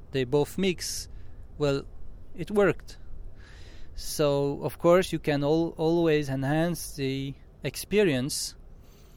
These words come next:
like removing, removing some parts of the mercury, like, to be, make it even more empty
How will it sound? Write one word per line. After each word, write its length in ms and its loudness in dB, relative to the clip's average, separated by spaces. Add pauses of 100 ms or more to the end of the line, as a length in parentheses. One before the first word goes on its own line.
(540)
like 360 -2
removing, 800 2 (1700)
removing 500 2
some 200 -2
parts 420 2
of 260 -10
the 80 -6
mercury, 800 0
like, 200 -2 (160)
to 120 -12
be, 160 0
make 340 0
it 140 -4
even 340 -2
more 380 2
empty 520 -2